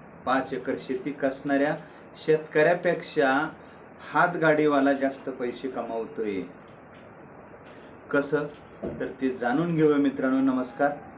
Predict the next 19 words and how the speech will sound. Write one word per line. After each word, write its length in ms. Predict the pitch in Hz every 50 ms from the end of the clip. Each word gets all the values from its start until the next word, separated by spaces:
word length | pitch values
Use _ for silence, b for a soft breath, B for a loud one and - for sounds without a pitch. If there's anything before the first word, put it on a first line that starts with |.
| - -
आपल्या 300 | 117 - - 123 127 127
देवचंद 500 | 120 110 117 117 117 117 117 - 156 156
बिडकर 220 | 151 151 156 147 143
आवाज 280 | 127 127 143 156 156
महाराष्ट्राचे 640 | 151 147 135 131 131 - - - 135 131 131 135 131 127 123 120
YouTube 340 | 123 131 131 - 185 190
चॅनलवरती 600 | - - 156 143 139 135 127 123 120 120 - - 120
आपल्या 320 | 110 104 - - 120 113
सर्वांचे 520 | - - - 117 117 120 120 117 - 123 110
मनपूर्वक 640 | 107 107 107 104 101 - 110 107 107 107 107 -
स्वागत. 560 | - - - 120 117 117 120 139 156 160 160 - - - - - B B B B B B B - -
व्हिडिओ 240 | 131 131 135 135 131 127
शेवटपर्यंत 720 | - - 143 143 151 180 170 175 - 165 156 151 143 135 139
बघा, 320 | 123 131 123 113 113 110 113 - - - - - - - - - - - - - - - - - - - - - - - - - - - - - - - -
जाणून 360 | 113 127 131 147 170 180 175
घेऊया 320 | 165 147 135 117 117 123 120 - - -
कसे. 380 | 170 165 165 - 160 135 131 - - - - - - - - - - - - -
तर 80 | 151 - - -
आज 300 | 135 156 180 180 - -